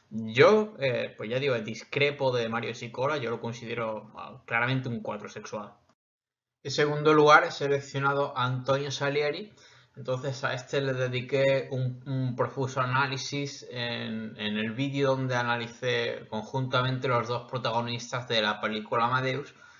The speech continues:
por lo cual no voy a repetir aquí las razones por las cuales lo tipifico como un cuatro sexual, ya digo que remito a ese vídeo, pero es, es lo que sí puedo decir que es un ejemplo de cuatro sexual insano, ¿no? Entonces, por eso en mi canal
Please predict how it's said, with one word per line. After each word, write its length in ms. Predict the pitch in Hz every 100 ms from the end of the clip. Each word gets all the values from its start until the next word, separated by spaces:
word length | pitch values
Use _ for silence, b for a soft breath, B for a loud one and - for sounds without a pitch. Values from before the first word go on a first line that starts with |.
| B B B -
por 100 | 113
lo 160 | 117
cual 220 | 131 131
no 100 | 131
voy 100 | 131
a 80 | 135
repetir 560 | 123 127 127 123 131 131
aquí 360 | 123 - 123
las 160 | 127 117
razones 520 | 107 107 - 131 127 -
por 120 | 131
las 180 | 123 123
cuales 240 | 127 127
lo 140 | 123 113
tipifico 560 | 120 110 - 120 123
como 120 | 120 120
un 120 | 117
cuatro 220 | 127 127
sexual, 520 | 139 127 135 139 160
ya 80 | 123
digo 220 | 101 101
que 120 | -
remito 480 | 101 104 104 113 117
a 60 | 117
ese 160 | 127
vídeo, 520 | 123 131 131 165 214 - _ b b b b b
pero 220 | - 120 120
es, 160 | 117 -
es 120 | 120
lo 120 | 113
que 80 | 110
sí 120 | 131
puedo 200 | 120 131
decir 160 | 139 139
que 60 |
es 120 | 131
un 100 | 143
ejemplo 400 | 127 139 135 143
de 160 | 131 123
cuatro 320 | 135 131 135
sexual 440 | - 127 - 131 131
insano, 560 | 117 - 139 127 104
¿no? 240 | 104 - b b _
Entonces, 320 | - 131 107
por 200 | - 120
eso 160 | 127 139
en 100 | 127
mi 160 | 123
canal 480 | - 117 117 120 123